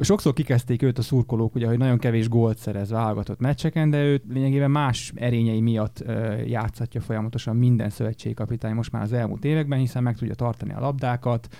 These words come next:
leköt egy-kettő, akár három védő figyelmét is, és passzokkal remek helyzetbe tudja hozni a többieket, ugye erre láttunk példákat, és ami a legnagyobb probléma, hogy nem nagyon van olyan játékos az utánpótlásba, vagy utánpótlás válogatottoknál, aki kopogtatna, és azt mondaná, hogy jó napot kívánok, itt van,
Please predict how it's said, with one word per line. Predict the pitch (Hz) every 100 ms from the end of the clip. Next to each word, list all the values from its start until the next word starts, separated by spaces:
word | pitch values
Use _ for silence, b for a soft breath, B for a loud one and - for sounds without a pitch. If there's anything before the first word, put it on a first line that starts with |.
| B B
leköt | 120 131 127 127 - - -
egy-kettő, | 131 120 - 123 117 120
akár | 120 - 113
három | 127 117 110
védő | 117 117 110
figyelmét | - 120 117 107 107 -
is, | 151 135
és | 117 - - - - 123
passzokkal | 127 123 - 123 120 117
remek | 117 110 104
helyzetbe | 120 110 110 110
tudja | 123 113
hozni | 107 110 113
a |
többieket, | 113 147 156 139 127
ugye | 120 117
erre | 110
láttunk | 107 113 - -
példákat, | 131 151 160 151 - 156 -
és | 147 139 -
ami | 151 160
a |
legnagyobb | 165 127 123
probléma, | 151 127 120 127
hogy | 131 135 - - 294 269
nem | 147 170
nagyon | 139 120 123
van | 127
olyan | 127 117
játékos | 120 120 117 104 104 117 117
az | 113
utánpótlásba, | 123 113 113 123 117 117 110 110 117 123
vagy | 143 127
utánpótlás | 127 117 120 117
válogatottoknál, | 131 123 120 120 120 113 127 139 160
aki | 151 135
kopogtatna, | 143 123 120 - 110 127 131
és | 123
azt | 127 -
mondaná, | 127 123
hogy | 117
jó | 117
napot | 110 110 107
kívánok, | 131 117 107 113
itt | 113
van, | 104 123